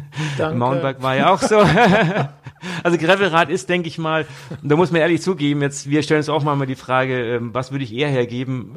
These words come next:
Speaker 1: mein Aero-Rennrad oder mein Gravelrad, wenn man sich für eins entscheiden muss.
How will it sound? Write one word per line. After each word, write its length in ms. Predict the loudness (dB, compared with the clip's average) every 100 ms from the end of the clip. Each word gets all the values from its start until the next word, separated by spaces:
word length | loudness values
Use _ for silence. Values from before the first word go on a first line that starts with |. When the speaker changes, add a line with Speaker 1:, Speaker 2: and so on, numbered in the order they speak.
| -6
Speaker 1:
mein 360 | -4 -4 -4 -8 _ -14
Aero-Rennrad 1040 | -12 -2 2 4 4 2 0 2 2 2
oder 220 | 0 0
mein 220 | 0 0 -2
Gravelrad, 640 | -2 -2 0 0 -2 -4 -16 -20 -18 -6
wenn 120 | -2
man 100 | -2
sich 140 | -4
für 100 | -6
eins 180 | -6 -6
entscheiden 400 | -6 -4 -4 -2
muss. 360 | 0 0 -2